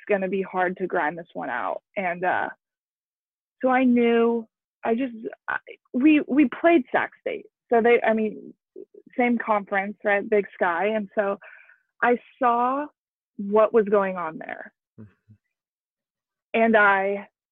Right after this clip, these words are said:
Speaker 1: am a three-point shooter. That's what I was known for kinda just throughout my basketball career. And those girls shot threes. That's,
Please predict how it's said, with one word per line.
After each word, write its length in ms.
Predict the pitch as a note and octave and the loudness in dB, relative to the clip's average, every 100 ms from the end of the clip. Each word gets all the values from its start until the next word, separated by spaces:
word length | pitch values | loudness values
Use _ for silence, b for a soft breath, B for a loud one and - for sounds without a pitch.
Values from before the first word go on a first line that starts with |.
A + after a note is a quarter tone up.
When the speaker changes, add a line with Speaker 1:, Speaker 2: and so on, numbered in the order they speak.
| _ _ _ _ | _ _ _ _
Speaker 1:
am 160 | A3 G#3 | -8 -4
a 120 | G#3 G3 _ _ - | -6 -8 _ _ -6
three-point 420 | A3 G#3 A3+ A3+ - | -6 -6 -8 -8 -4
shooter. 320 | G#3 G3 G#3+ | 0 2 0
That's 140 | G#3 - _ _ _ | -2 -8 _ _ _
what 420 | - G3+ G#3 G3+ G3+ | -14 -6 0 2 2
I 240 | G3+ G#3 | 2 2
was 160 | G#3 G3+ | 0 -2
known 300 | G3+ F#3+ G3 | -4 -8 -8
for 240 | B3 B3+ C4 | -6 -6 -4
kinda 320 | C4 C4 B3+ - A#3+ | -6 -6 -8 -8 -8
just 140 | A#3+ - | -6 0
throughout 240 | A#3+ A3+ | 2 2
my 120 | A#3 | 0
basketball 400 | A3 G#3 - A#3+ | -2 -4 -4 -6
career. 320 | A3+ B3+ B3+ - _ _ _ _ - | -6 -6 -6 -8 _ _ _ _ -2
And 180 | A#3+ A3 | 0 2
those 220 | A3 A3 | 2 0
girls 240 | - G#3 G3+ - | 0 -2 -2 -6
shot 220 | F#3 F3 - - | -6 -6 -8 -12
threes. 280 | G#2 - - _ - | -10 -12 -14 _ 0
That's, 180 | A3+ | 2